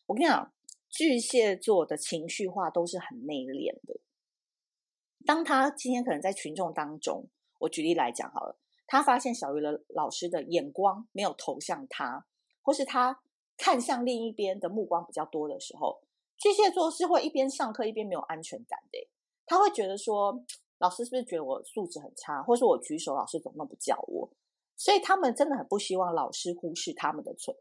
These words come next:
在。那你把场景套到任何地方都适用，比如说在公司当中，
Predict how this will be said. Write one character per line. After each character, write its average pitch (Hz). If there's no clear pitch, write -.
在。 -
那 254
你 214
把 196
场 165
景 160
套 196
到 185
任 170
何 131
地 175
方 147
都 143
适 -
用， 143
比 143
如 -
说 156
在 175
公 165
司 165
当 143
中， 143